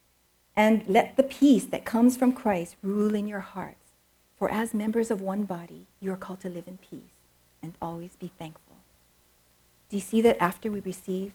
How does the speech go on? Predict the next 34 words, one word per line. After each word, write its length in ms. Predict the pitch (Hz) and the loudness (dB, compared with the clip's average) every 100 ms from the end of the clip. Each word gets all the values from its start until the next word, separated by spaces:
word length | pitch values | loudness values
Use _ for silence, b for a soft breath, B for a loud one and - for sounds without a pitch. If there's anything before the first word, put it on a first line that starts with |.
| _ | _
the 80 | 185 | -10
gift 440 | 170 220 247 - - _ | 2 6 6 2 -16 _
of 140 | 175 180 | -4 -2
life 400 | 175 175 214 - | 0 0 -2 -8
and 100 | 175 | -14
restored 460 | 175 - - 196 202 | -16 -16 -8 -6 -4
relationship 560 | 185 175 170 - 202 - | -4 -6 -8 -10 -10 -10
with 160 | 180 | -12
God, 320 | - 165 175 196 _ _ _ _ _ _ | -12 -14 -16 -20 _ _ _ _ _ _
through 200 | 220 214 | 4 6
Jesus, 540 | 190 226 233 196 185 | 8 8 8 4 -6
we 60 | 190 | -8
still 340 | - - 302 | 0 8 10
need 160 | 339 339 | 10 8
to 80 | 277 | 2
choose 540 | - 294 294 190 175 | 6 8 10 8 4
what 180 | 185 190 | -2 -2
to 80 | 220 | -4
put 260 | - 226 | 4 4
on 360 | 214 185 165 185 _ _ | 4 -4 -14 -20 _ _
and 120 | 170 | -10
what 160 | 160 165 | -10 -10
to 80 | 185 | -8
strip 340 | - - 180 | -8 -8 -6
off 260 | 185 165 165 _ _ _ _ - | -6 -8 -12 _ _ _ _ -16
of 100 | 165 | -12
our 100 | 170 | -10
life 280 | 165 160 175 _ _ _ | -10 -12 -16 _ _ _
daily? 400 | - 165 160 - - _ _ _ _ _ _ _ | -6 -6 -8 -18 -20 _ _ _ _ _ _ _
God 160 | - 180 | 0 2
wants 240 | 202 226 | 6 6
us 80 | 254 | 6
to 120 | - | 4
choose 640 | 262 - - 247 226 175 - | 2 4 8 10 10 6 0